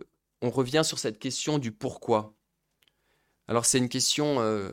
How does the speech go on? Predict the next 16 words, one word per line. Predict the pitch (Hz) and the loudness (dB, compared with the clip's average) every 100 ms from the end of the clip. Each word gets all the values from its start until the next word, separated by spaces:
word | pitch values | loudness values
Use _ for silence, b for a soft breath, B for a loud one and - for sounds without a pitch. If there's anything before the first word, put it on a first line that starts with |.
| - | -8
à | - | -4
laquelle, | 110 - 131 120 | -2 -2 -4 -2
bien | 113 117 | -4 -4
sûr, | - 131 117 | -4 -6 -4
il | |
est | 107 | -4
difficile | 107 107 120 - 135 113 101 _ _ _ | -4 -6 0 0 0 -2 -6 _ _ _
de | 117 | 0
répondre, | 123 120 180 185 | 2 2 0 0
même | 120 117 | 0 0
si | 110 - 117 | 0 0 -2
Jésus | 120 117 120 160 | -4 -2 -2 -2
nous | 175 127 | -2 0
donne | 113 110 | 0 0
cette | 113 | -4
réponse, | - 113 123 156 - - | -4 -6 -2 -2 -2 -6